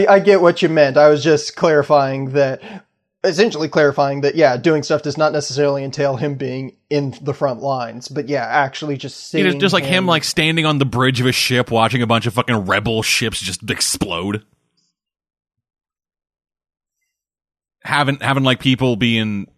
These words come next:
Speaker 2: having, like, people, you know, trying to run away, like, screaming to the microphone, "How do they know we're coming? Oh, God!" And then exploding again.
Speaker 1: Yeah.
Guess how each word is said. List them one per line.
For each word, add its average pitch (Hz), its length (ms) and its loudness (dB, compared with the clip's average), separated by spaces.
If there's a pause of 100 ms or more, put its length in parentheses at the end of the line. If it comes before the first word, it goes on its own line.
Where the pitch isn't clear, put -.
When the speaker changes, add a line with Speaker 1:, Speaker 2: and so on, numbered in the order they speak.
Speaker 2:
having, 101 140 0
like, 117 80 0
people, 120 180 0
you 110 60 0
know, 107 80 0
trying 123 220 0
to 110 60 0
run 110 160 0
away, 104 240 0
like, 92 180 -4
screaming 107 220 -4
to 104 40 -4
the 101 60 -2
microphone, 117 260 2 (220)
"How 240 80 2
do 277 60 2
they 294 120 4
know 294 140 4
we're 277 140 2
coming? 277 340 2
Oh, 294 200 4
God!" 277 340 4
And 190 60 -2
then 147 300 -4
exploding 107 380 -2
again. 104 300 -2 (1120)
Speaker 1:
Yeah. 160 180 -6